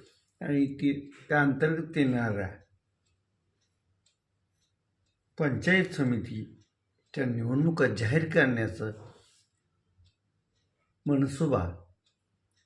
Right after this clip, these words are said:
राज्य निवडणूक आयोगाचा होता, पण ते एक कुणीतरी सर्वोच्च न्यायालयात एक याचिका करून महाराष्ट्रातील सर्वच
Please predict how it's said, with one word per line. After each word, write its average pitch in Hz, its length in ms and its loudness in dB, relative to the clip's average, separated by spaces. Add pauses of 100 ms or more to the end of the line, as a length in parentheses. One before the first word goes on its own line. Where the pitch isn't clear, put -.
(500)
राज्य 120 300 0
निवडणूक 107 540 -4
आयोगाचा 107 480 -8
होता, 110 320 -6
पण 107 320 -6
ते 113 460 -8 (520)
एक - 300 -8 (120)
कुणीतरी 143 720 2 (1000)
सर्वोच्च 147 440 -2
न्यायालयात 175 760 4
एक - 280 -4
याचिका 139 480 -2
करून 131 380 -2 (840)
महाराष्ट्रातील 160 760 0
सर्वच 208 600 8